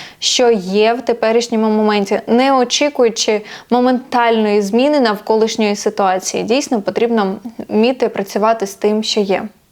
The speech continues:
З вісімнадцятої години двадцять першої хвилини місяць перейде до знаку Скорпіон, і повня вже буде діяти досить відкрито та з усіма особливостями. Це не досить гармонічний час,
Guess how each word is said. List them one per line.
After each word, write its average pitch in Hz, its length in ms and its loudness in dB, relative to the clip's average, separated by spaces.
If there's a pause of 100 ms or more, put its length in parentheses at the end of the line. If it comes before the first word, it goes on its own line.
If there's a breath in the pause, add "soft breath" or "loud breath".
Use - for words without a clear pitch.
(720 loud breath)
З 226 140 2
вісімнадцятої 240 760 0
години 220 440 2
двадцять 220 500 2
першої 214 400 -2
хвилини 233 500 2
місяць 262 420 0
перейде 208 400 0
до 214 160 2
знаку 208 400 -2
Скорпіон, 214 680 0 (540 loud breath)
і 214 140 2
повня 277 540 2
вже 220 160 0
буде 202 240 0
діяти 220 380 0
досить 214 520 0
відкрито 202 540 0
та 226 280 0
з 214 60 -2
усіма 208 580 -2
особливостями. 196 960 -4 (420 loud breath)
Це 269 140 0
не 269 120 4
досить 233 420 2
гармонічний 214 840 0
час, 233 380 -2